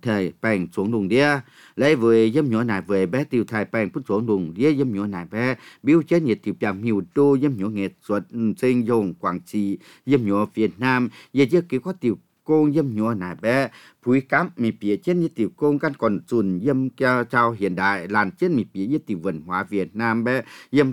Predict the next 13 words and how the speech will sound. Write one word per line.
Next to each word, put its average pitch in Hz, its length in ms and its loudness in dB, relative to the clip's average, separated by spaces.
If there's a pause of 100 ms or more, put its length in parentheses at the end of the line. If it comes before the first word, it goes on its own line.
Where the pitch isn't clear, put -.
(140)
có 170 80 2
tiểu 113 240 -2 (100)
bằng 104 180 0 (120)
miu 104 320 0
yếm 123 180 0
nhỏ 101 120 -2
nải 95 200 -6
thui 123 200 -2
hiên, 151 260 0 (240)
yếm 151 160 2
kiểu 131 160 0
có 170 140 -4
tiểu 110 280 -2